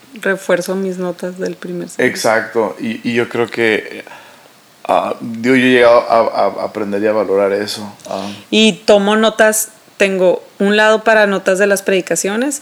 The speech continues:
Speaker 1: y otro para notas de las cosas que podemos mejorar.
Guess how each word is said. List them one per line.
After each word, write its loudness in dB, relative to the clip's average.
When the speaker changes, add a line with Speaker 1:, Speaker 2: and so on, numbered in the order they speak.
Speaker 1:
y 0
otro -2
para 2
notas -2
de 0
las -2
cosas -4
que -4
podemos -2
mejorar. -6